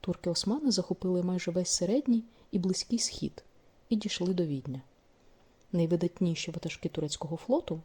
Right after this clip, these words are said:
Капудан Паші, здобули титул Амір аль-Бахр. У першій чверті вісімнадцятого століття були також звання реар-адмірал і шаутбенахт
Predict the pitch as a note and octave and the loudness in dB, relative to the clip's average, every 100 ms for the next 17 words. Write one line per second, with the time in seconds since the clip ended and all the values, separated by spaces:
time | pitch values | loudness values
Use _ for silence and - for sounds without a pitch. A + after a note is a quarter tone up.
0 | - E3 - D3 C#3+ C#3+ - - C#3 - | -6 -6 -2 0 -2 -2 -4 -4 -6 -12
1 | _ - _ - D3+ D#3+ D3 F#3+ D4 G#3+ | _ -20 _ -12 -4 -4 2 2 4 2
2 | A3 C4 C4 - _ - E3+ D3 C#3+ D#3 | 4 2 0 -12 _ -2 2 4 2 -4
3 | _ - D#3 D3 - G3+ G3+ - - _ | _ -6 -6 -6 -2 0 0 -6 -14 _
4 | _ _ _ - _ _ - - C4+ - | _ _ _ -20 _ _ -14 2 4 4
5 | G#3+ - F3+ F3+ - G3 - F#3 A3 A#3 | 2 -2 0 0 -2 -8 -2 0 0 0
6 | E3 D#3 - D3+ C4+ - B3 - - - | -2 -2 -4 -2 -4 -6 -8 -10 -12 0
7 | A#3 C4 A#3 G#3 F#3 F#3+ F#3 F3 - D#3 | 2 2 0 0 0 0 2 0 -2 0
8 | D3+ C#3+ - F3 G3 G#3 A#3+ C#4+ - - | 0 0 -2 0 2 4 4 0 -4 -20
9 | _ _ _ _ - G#3+ C4 - - A#3 | _ _ _ _ 0 2 2 -2 -2 0
10 | B3 G#3 G3 E3 C3 - | 2 2 2 2 -2 -8